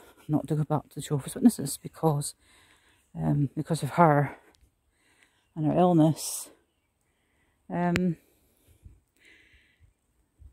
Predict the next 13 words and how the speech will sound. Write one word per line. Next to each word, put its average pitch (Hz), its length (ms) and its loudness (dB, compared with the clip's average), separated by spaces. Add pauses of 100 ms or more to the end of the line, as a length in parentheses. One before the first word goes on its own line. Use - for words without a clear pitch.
(1600)
and, 143 260 -4
um, 147 320 -2 (1700)
told 147 240 2
my 151 60 4
mum 165 440 4
and 139 180 0 (560)
showed 143 320 -8
her 147 320 -4 (720)
some 139 240 -6
of 139 80 0
the 175 100 6
videos, 170 640 0
and 135 220 -2